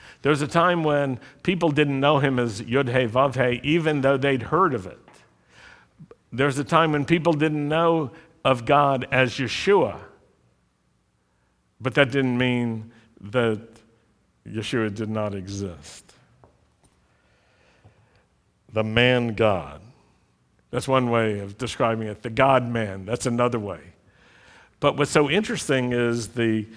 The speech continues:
the, the beautiful way that the Hebrew brings us about. It doesn't address an abstract concept. It simply says, "A man came and wrestled with me, and he was the source of blessing,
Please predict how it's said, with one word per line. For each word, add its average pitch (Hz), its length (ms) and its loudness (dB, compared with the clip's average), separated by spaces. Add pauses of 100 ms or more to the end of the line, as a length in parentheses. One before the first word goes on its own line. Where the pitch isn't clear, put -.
(260)
the, 107 600 -2 (340)
the 117 140 -4
beautiful 156 440 2
way 147 220 4
that 123 220 -4
the 113 80 -8
Hebrew 123 840 -2 (480)
brings 135 460 0
us 120 140 -2
about. 113 340 2
It 110 120 -6
doesn't 160 560 0
address 127 540 0
an 123 140 0
abstract 120 760 -2
concept. 131 1000 -4 (380)
It 131 140 -2
simply 147 440 2
says, 131 400 2 (240)
"A 139 120 6
man 143 460 2
came 107 600 -4 (680)
and 123 240 0
wrestled 135 380 4
with 113 240 0
me, 110 320 -2 (300)
and 120 100 -2
he 147 100 2
was 143 160 0
the 123 120 -2
source 139 400 -2
of 104 160 -4
blessing, 120 760 -2